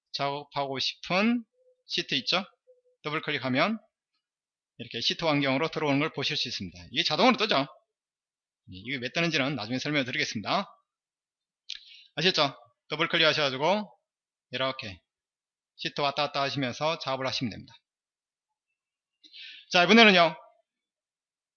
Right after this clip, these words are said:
다시 한번 모델링 환경으로 오겠습니다. 마스터 방식으로 해보겠습니다.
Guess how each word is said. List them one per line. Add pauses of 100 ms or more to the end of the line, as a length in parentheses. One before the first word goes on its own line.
(120)
다시
한번 (160)
모델링
환경으로
오겠습니다. (2000)
마스터
방식으로
해보겠습니다.